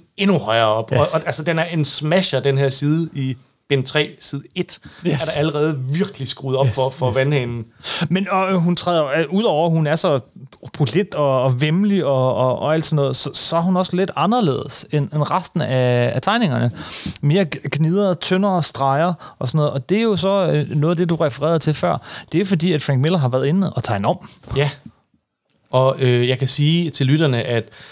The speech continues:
Speaker 1: Kim har en kæmpestor artist edition af, øh, The Dark Knight Returns, hvor at man, øh, for første gang, tror jeg, ser, øh, både Klaus Janssons inks og, øh, Frank Miller, så man kan se, øh, ret tit, hvad det var,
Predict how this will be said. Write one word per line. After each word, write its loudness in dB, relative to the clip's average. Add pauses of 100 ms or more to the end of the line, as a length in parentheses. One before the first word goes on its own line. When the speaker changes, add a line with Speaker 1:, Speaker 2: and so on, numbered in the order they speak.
(280)
Speaker 1:
Kim 0
har 0
en 0 (240)
kæmpestor 0
artist 0
edition 0
af, 2 (500)
øh, 0
The -4
Dark 0
Knight 0
Returns, 0
hvor 0
at -4
man, 0
øh, 0 (720)
for -2
første -2
gang, 0
tror 0
jeg, 2
ser, 0 (280)
øh, 4 (100)
både 4
Klaus 0
Janssons 2
inks 0 (100)
og, 2 (440)
øh, 2
Frank 0
Miller, 4
så -2
man -2
kan -6
se, -2 (140)
øh, -2
ret 0
tit, -4
hvad 4
det 0
var, -2